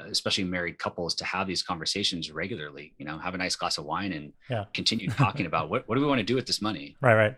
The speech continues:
Speaker 2: for sure. It's great. Um, well, last, last quick just color commentary on Roth before we go. So today I saw headlines on Twitter that, uh, Peter Thiel has stashed five billion dollars <laughs> in a Roth,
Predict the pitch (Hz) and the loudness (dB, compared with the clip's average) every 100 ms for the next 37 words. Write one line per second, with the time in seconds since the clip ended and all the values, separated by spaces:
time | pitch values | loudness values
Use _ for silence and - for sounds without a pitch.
0 | _ - - 113 101 104 - 107 107 - | _ -4 4 4 4 0 2 2 2 -6
1 | - - - _ _ 143 117 113 113 - | -20 -20 -20 _ _ 8 10 10 6 -4
2 | _ - 139 135 131 131 - 127 123 - | _ 0 4 10 12 12 10 8 8 8
3 | 131 - _ _ - 107 - - 107 107 | 4 4 _ _ -4 -4 -2 0 0 0
4 | 107 107 113 104 101 98 101 101 - - | 0 0 2 2 2 4 4 2 -2 -6
5 | 107 104 104 98 - 107 101 - - - | -4 0 0 0 4 4 4 0 -16 -20
6 | _ 143 127 117 113 113 - 117 107 104 | _ 8 10 12 10 8 2 -2 0 2
7 | 117 104 104 104 104 101 101 101 98 - | 4 6 4 4 2 2 2 0 -4 -4
8 | 110 104 98 101 101 _ _ _ _ - | 0 2 2 0 -2 _ _ _ _ -4
9 | 110 101 - 104 - 120 110 107 104 101 | 0 0 0 0 2 6 8 8 6 4
10 | 113 101 - - 107 104 - - 113 107 | -2 0 -2 2 4 4 0 -2 0 0
11 | 104 120 110 104 101 104 107 104 - - | 2 2 4 4 2 4 6 4 2 2
12 | 139 135 123 101 131 113 - 202 | 6 6 4 2 6 6 4 -8